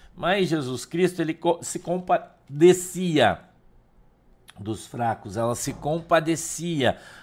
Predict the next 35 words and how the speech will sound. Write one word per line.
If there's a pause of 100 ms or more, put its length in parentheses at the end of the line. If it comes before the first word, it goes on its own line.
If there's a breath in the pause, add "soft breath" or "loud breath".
dos
doentes,
ela
se
compadecia (360 loud breath)
daqueles
que
não
tinham
condições.
Então,
o
dois
diz
assim,
"E
possa
compadecer-se
eternamente, (160)
eternamente (560 loud breath)
dos
ignorantes
e
errados,
pois
também
ele
mesmo
está
rodeado
de
fraqueza."
Aí
o
três,